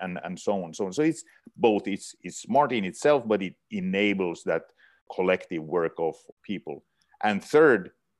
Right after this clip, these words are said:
finally, the, if you had the sourcing of inputs, you've got the sense-making part, then there's obviously the sharing and using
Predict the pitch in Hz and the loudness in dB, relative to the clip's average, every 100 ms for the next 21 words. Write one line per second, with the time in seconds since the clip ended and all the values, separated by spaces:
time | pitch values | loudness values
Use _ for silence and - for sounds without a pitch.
0 | _ - 120 107 101 95 92 - _ _ | _ -2 0 2 2 2 0 -8 _ _
1 | _ _ _ - 101 98 95 92 _ _ | _ _ _ -2 4 4 2 -4 _ _
2 | _ _ _ _ 101 90 107 95 95 85 | _ _ _ _ -12 -4 -2 0 -2 2
3 | 98 95 - _ _ - - 143 147 131 | 2 2 0 _ _ -12 2 4 4 0
4 | 101 - 95 90 87 90 - 92 87 87 | -2 -2 -4 -4 -6 -8 -8 -6 -4 -6
5 | 90 143 143 131 107 101 - 92 92 87 | -2 -4 -2 -4 -4 -6 -4 -4 -2 -4
6 | - 101 95 95 - 107 107 98 92 95 | -4 -4 -2 -2 -2 0 0 0 -4 -4
7 | 92 90 - - 107 104 98 90 90 90 | -6 -6 -6 -2 4 6 4 2 -2 -6
8 | 98 95 95 87 113 120 90 90 82 | -4 -2 -2 0 2 2 0 -4 -8